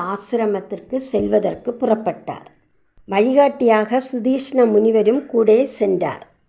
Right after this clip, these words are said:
அகஸ்திய முனிவரின் ஆசிரமம் மிகவும் தனித்தன்மை மிகுந்ததாக இருந்தது. அங்கே ஆத்மீக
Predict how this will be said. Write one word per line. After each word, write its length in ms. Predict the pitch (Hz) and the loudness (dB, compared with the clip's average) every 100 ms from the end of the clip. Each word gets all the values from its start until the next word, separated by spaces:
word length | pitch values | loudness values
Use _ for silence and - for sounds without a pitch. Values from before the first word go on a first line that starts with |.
| _ _ _ _ _ _ _ _ _ - _ - | _ _ _ _ _ _ _ _ _ -20 _ -8
அகஸ்திய 520 | 180 269 262 - 294 | 0 0 0 0 2
முனிவரின் 520 | 269 262 254 240 247 | 4 6 6 6 4
ஆசிரமம் 640 | 202 214 - 226 226 240 269 | 0 -4 -2 2 2 2 2
மிகவும் 460 | 208 208 247 254 226 _ | 0 0 0 0 -2 _
தனித்தன்மை 640 | 190 214 254 254 269 262 240 | 0 2 4 4 4 6 4
மிகுந்ததாக 600 | 196 220 220 208 196 190 | 4 0 0 0 0 2
இருந்தது. 580 | 240 185 170 151 - 131 - _ _ _ _ _ _ _ _ | 2 2 0 -2 -8 -14 -16 _ _ _ _ _ _ _ _
அங்கே 360 | 190 214 226 240 196 | 2 4 6 6 4
ஆத்மீக 520 | 220 - 247 262 | -2 -4 -4 -2